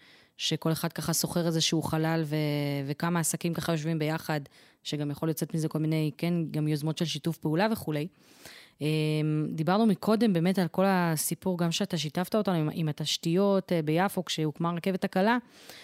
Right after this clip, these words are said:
איך עכשיו העירייה ככה באה ל-, לעזרת העסקים עם, אה, באמת תנופת ה-,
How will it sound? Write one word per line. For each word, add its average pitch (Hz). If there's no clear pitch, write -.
איך 190
עכשיו 202
העירייה 160
ככה 156
באה 147
ל-, 151
לעזרת 143
העסקים 147
עם, 143
אה, 139
באמת 151
תנופת 165
ה-, 143